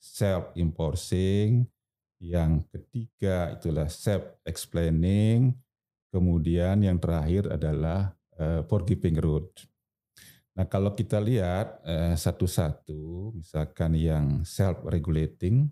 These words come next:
apa sih itu self-regulating gitu ya? Artinya jalan itu harus memenuhi standar. Ini standar, standar geometrik, kemudian standar, eh, struktur jalannya,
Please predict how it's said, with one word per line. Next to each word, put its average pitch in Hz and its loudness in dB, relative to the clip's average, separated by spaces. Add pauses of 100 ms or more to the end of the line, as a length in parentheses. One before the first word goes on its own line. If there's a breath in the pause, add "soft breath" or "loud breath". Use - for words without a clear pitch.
(160)
apa 80 -4
sih 85 0
itu 80 -6
self-regulating 80 0
gitu 76 -4
ya? 90 -2 (600 soft breath)
Artinya 95 2
jalan 101 2
itu 123 0
harus 113 0
memenuhi 101 4
standar. 95 2 (1080)
Ini 90 -10
standar, 85 0
standar 82 0
geometrik, 101 0 (560)
kemudian 80 2
standar, 80 0
eh, 76 0
struktur 85 -2
jalannya, 101 2